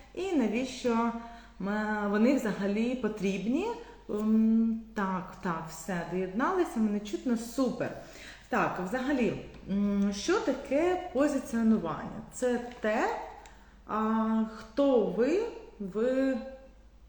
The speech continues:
Інстаграмі, про що взагалі ваш блог. А, перед тим,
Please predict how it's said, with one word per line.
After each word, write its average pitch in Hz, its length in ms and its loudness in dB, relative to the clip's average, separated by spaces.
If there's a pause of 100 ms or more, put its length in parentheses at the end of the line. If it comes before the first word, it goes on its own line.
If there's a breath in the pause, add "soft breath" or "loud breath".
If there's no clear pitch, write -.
(300)
Інстаграмі, 180 840 -2 (160)
про 196 160 -2
що 277 500 0
взагалі 196 760 -4 (340 loud breath)
ваш 185 460 -2 (300)
блог. 180 360 0 (760 loud breath)
А, 202 840 -2 (1080)
перед 247 640 -4
тим, 320 280 2